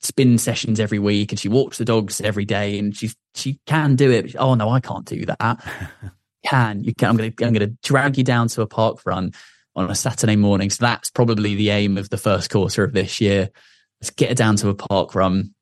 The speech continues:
Speaker 1: And
Speaker 2: Do you have,
Speaker 1: yeah,
Speaker 2: do you
Speaker 1: just
Speaker 2: have quite a few near you or park runs? Or?
Speaker 1: We, we do. There's one, Guildford Stoke Park, that's great. We've, we've been there as a kind of co-, as a company before. Uh, we work with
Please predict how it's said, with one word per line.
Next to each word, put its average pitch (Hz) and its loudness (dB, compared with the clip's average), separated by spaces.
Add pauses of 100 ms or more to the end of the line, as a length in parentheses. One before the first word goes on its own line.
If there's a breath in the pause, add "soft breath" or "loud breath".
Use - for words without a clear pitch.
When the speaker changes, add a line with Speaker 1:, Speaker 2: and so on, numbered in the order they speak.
(360)
Speaker 1:
And 98 2 (460)
Speaker 2:
Do 131 0
you 123 4
have, 127 2
Speaker 1:
yeah, 165 -4
Speaker 2:
do 139 2
you 139 6
Speaker 1:
just 139 4
Speaker 2:
have 143 0
quite 151 -2
a 156 -10
few 151 -4 (100)
near 120 -4
you 101 -6
or 98 -10 (320)
park 98 -12
runs? 92 -20
Or? 123 -20
Speaker 1:
We, 175 -4 (500)
we 170 4
do. 165 6
There's 120 2
one, 165 4 (120)
Guildford 131 0
Stoke 107 0
Park, 110 2
that's 87 -2
great. 104 -2 (200)
We've, 107 0 (140)
we've 110 -2
been 101 4
there 98 4
as 95 0
a - -10 (160)
kind - -10
of 107 -8
co-, 127 -4
as 110 -2
a 120 -6
company 104 2
before. 101 4 (520 loud breath)
Uh, 92 -12
we 98 -12
work 98 -4
with 95 -2